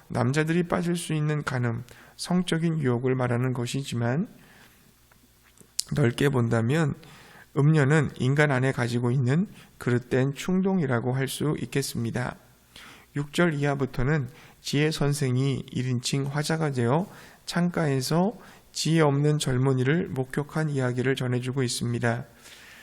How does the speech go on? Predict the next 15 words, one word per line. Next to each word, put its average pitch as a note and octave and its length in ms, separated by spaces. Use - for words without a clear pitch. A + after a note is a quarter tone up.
그 F#3 140
젊은이는 C#3+ 760
어리석은 E3 640
젊은이였습니다. B2 1040
지혜가 A#2+ 460
없는 A#2+ 460
철부지였던 F#3 800
것입니다. A#2+ 640
그가 D#3 240
거리를 C#3+ 420
지나 B2+ 480
음녀의 C#3 460
골목 B2+ 760
모퉁이로 C3+ 680
가까이하여 C3 840